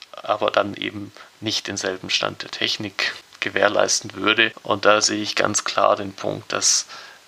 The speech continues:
ähm, dieses sich gegenseitig Konkurrenz machen hier nicht zielführend ist und die Labore sich darauf konzentrieren sollten, okay, was sind die Tests, die tatsächlich vom Markt nicht angeboten werden und sich darauf,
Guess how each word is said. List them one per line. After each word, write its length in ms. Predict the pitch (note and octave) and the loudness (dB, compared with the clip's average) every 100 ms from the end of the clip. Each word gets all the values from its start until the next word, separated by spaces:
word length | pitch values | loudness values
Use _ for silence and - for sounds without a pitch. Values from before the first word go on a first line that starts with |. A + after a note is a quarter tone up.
| - | -4
ähm, 340 | G2 G2 G2 E2+ - - | -2 -2 -4 -10 -12 -10
dieses 720 | A2 G#2+ A#2 G#2 G2 - - - | -4 0 0 2 4 2 2 -2
sich 220 | - - | 0 0
gegenseitig 480 | - G#2 A#2 G#2+ - | -2 -2 0 -2 -2
Konkurrenz 640 | - G#2+ G#2+ - G#2 A#2 - | -4 -2 -4 -4 -2 0 -2
machen 320 | G#2 - A2 | -4 -6 -8
hier 120 | G#2 G2 | -10 -6
nicht 240 | G2 - | -6 -2
zielführend 640 | - A2+ A2+ - A2 G#2+ | 0 0 -2 -2 -2 -2
ist 240 | - A2+ A2+ | 2 2 2
und 140 | G#2+ | 0
die 40 | |
Labore 540 | G2+ G2 - A2+ A#2+ A#2+ | -8 -8 -2 2 4 4
sich 220 | A2 - | 2 0
darauf 320 | A2 G#2+ A2+ | 4 4 2
konzentrieren 560 | - G#2+ - - G#2 G2+ | -2 -4 -6 -6 -4 -2
sollten, 320 | - G#2+ - | -2 -4 -8
okay, 260 | - B2 A2 | -4 -2 2
was 260 | A#2 - - | 2 2 2
sind 240 | D3 C#3 | 0 -2
die 80 | B2 | -10
Tests, 340 | - A#2 - | -8 -4 -4
die 120 | - | -4
tatsächlich 580 | - - - - C#3+ B2 | -8 -6 -6 -6 -6 -8
vom 380 | - - A2+ A2 | -8 -6 -6 -8
Markt 520 | - G2+ G2+ - - | -8 2 2 2 -2
nicht 280 | C3 D3 - | -2 -2 0
angeboten 720 | B2+ B2 B2 A#2+ A#2+ A#2+ B2 | -2 -2 -6 -4 -2 -2 -2
werden 400 | A2+ A2+ A#2+ B2+ B2 - | 4 6 6 2 -10 -10
und 200 | A#2 A2 | -8 -4
sich 220 | A#2 - | -4 -2
darauf, 760 | G#2 G#2+ A2 G#2 G#2+ - - | 2 4 2 0 -2 -4 -14